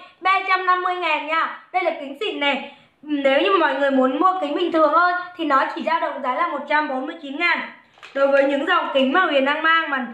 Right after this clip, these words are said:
nữ hay mang á, thì là kính Boss hay là kính á, bữa trước em lên L hai lăm.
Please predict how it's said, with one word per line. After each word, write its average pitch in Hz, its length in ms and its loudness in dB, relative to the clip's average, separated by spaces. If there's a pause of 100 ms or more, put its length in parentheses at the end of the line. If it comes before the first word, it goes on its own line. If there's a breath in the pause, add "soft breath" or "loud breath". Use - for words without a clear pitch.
(160)
nữ 285 240 -6
hay 392 140 2
mang 349 280 0
á, 427 80 2 (1900 soft breath)
thì 294 80 -4
là 285 220 0
kính 269 160 -6
Boss 427 280 2
hay 320 140 -2
là 277 220 0
kính 262 200 -6
á, 392 260 0 (840 loud breath)
bữa 277 200 2
trước - 520 -2
em 339 160 0
lên 349 240 2
L 320 40 4 (160)
hai 330 240 0
lăm. 330 380 0